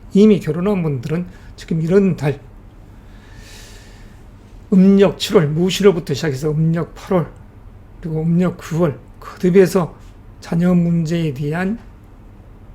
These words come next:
거리로서 신경 쓰임이 많은 여성분들이라고 할 수 있죠. 건강, 재물 쪽 요소도 마찬가지.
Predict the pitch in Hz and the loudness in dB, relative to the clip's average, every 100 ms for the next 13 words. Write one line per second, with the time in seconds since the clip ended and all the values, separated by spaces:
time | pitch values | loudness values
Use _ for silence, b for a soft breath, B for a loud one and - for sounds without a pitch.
0 | - - - - - - - 175 196 208 | -20 -20 -20 -20 -20 -20 -6 0 6 6
1 | 170 - - - - - - - - 202 | 4 0 -14 -20 -20 -20 -20 -18 -6 -4
2 | 226 214 - 190 160 151 151 170 190 B | -2 -4 -4 -4 -4 -4 -4 -6 -8 B
3 | B B - - 170 131 156 151 143 165 | B B -20 -6 -4 -2 -2 -2 -4 -4
4 | 151 143 - 131 - - 156 - - - | -4 -4 -6 -12 -14 -12 -12 -12 -20 -20
5 | - - - - - - - - - - | -20 -20 -20 -20 -20 -20 -20 -20 -20 -20
6 | - - - - - - - - - - | -20 -20 -20 -20 -20 -20 -20 -20 -20 -20
7 | - - - - - - - - - - | -20 -20 -20 -20 -20 -20 -20 -20 -20 -20
8 | - - - - - - B B - 196 | -20 -20 -20 -20 -20 -20 B B -4 0
9 | 180 185 147 175 170 160 151 156 147 - | 2 2 0 0 0 -2 -6 -6 -8 -8
10 | 151 135 127 - 131 123 120 - | -8 -8 -8 -10 -8 -8 -10 -16